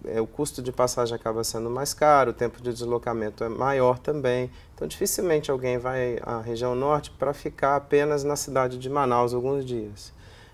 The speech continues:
Então, idealmente, é interessante conhecer algumas outras cidades no, é, relativamente próximas, porque as distâncias na região norte são longas,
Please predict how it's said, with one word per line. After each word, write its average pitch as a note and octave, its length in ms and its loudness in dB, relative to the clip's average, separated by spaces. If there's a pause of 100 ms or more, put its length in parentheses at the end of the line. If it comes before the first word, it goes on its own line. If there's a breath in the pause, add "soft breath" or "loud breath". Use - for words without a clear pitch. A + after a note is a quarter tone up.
(100)
Então, C3+ 260 0
idealmente, C#3 1000 2
é - 60 -4
interessante C#3 640 -2
conhecer D3+ 540 2
algumas C#3+ 440 0
outras C#3+ 260 0
cidades B2 420 2
no, B2 220 -6 (120)
é, A2+ 260 -6 (280)
relativamente B2 760 0
próximas, B2 500 2
porque - 160 -2
as A2+ 60 2
distâncias A2 300 0
na A2+ 120 0
região A2 260 0
norte A2+ 280 -2
são A2 220 -4
longas, A2+ 480 -2